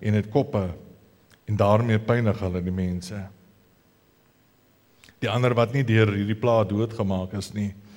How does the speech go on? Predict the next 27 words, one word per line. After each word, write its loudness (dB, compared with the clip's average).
het -2
hulle 2
egter 0
nie 0
bekeer 0
nie. -2
Hulle 4
het -4
aangehou 2
met 2
die 2
aanbidding 2
van 0
bose 0
geeste 0
en -2
van 2
afgode 2
wat 0
hulle 0
self -2
gemaak -2
het, -10
van -4
goud, -4
silwer, -4
koper, -6